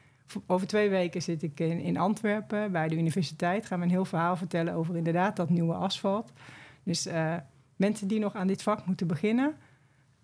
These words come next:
ontzettend mooi. Heel veel dingen te doen, nieuwe ontwikkelingen.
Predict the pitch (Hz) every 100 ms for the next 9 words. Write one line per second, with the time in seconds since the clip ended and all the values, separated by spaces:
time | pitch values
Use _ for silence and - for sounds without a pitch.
0 | _ 190 - - 269 277 208 190 202 208
1 | 214 - - 123 156 208 254 269 247 226
2 | 220 214 190 202 202 202 180 185 196 262
3 | 240 220 214 196 190 180 175 175 170